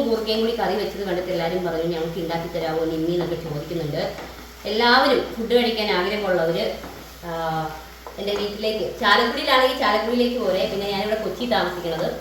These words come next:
ഞാനും ബിജോ ചേട്ടനും കൂടി. അപ്പം കൊച്ചിക്ക് വരാൻ താല്പര്യമുള്ളവർ കൊച്ചിക്ക് വരിക, ഞാൻ നല്ല ഫുഡൊക്കെ ഉണ്ടാക്കി തരാം കേട്ടോ. എനിക്കിഷ്ടമാണ് ഇങ്ങനെ ഫുഡ് ഉണ്ടാക്കി കൊടുക്കാൻ. പക്ഷെ എനിക്ക് വലിയ അധികമൊന്നും എനിക്കറിയത്തില്ല.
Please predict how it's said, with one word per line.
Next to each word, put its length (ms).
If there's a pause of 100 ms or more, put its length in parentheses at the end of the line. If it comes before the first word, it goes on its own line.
ഞാനും 240 (340)
ബിജോ 280
ചേട്ടനും 260
കൂടി. 180
അപ്പം 160 (360)
കൊച്ചിക്ക് 380
വരാൻ 240
താല്പര്യമുള്ളവർ 540
കൊച്ചിക്ക് 320
വരിക, 180 (140)
ഞാൻ 180
നല്ല 200
ഫുഡൊക്കെ 340
ഉണ്ടാക്കി 260
തരാം 160
കേട്ടോ. 160 (1300)
എനിക്കിഷ്ടമാണ് 500
ഇങ്ങനെ 200
ഫുഡ് 240 (280)
ഉണ്ടാക്കി 260
കൊടുക്കാൻ. 240
പക്ഷെ 160
എനിക്ക് 220
വലിയ 260 (160)
അധികമൊന്നും 420
എനിക്കറിയത്തില്ല. 560